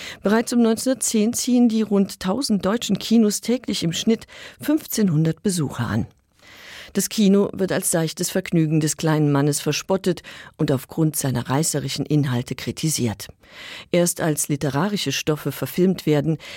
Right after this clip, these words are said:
gibt das Bürgertum seine ablehnende Haltung gegenüber dem Kino auf. Jetzt schießen prunkvolle Filmpaläste aus dem großstädtischen Boden und große Orchester sorgen für die musikalische Untermalung.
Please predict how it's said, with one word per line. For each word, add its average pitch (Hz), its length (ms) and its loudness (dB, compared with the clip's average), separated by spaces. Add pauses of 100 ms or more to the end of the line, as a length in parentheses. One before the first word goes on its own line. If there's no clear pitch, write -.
(120)
gibt - 240 -2
das 208 140 0
Bürgertum 170 580 2
seine 151 320 2
ablehnende 147 680 2
Haltung 135 320 0
gegenüber 131 540 0
dem 156 160 0
Kino 131 360 0
auf. - 440 -4 (480)
Jetzt - 400 -2
schießen 202 320 0
prunkvolle 196 540 2
Filmpaläste 170 840 2 (300)
aus - 180 0
dem 156 160 0
großstädtischen 165 840 0
Boden 196 340 4 (300)
und 139 180 0
große - 420 0
Orchester 170 560 0 (280)
sorgen 151 340 0
für 151 160 -4
die 165 140 2
musikalische 175 800 0
Untermalung. 131 680 0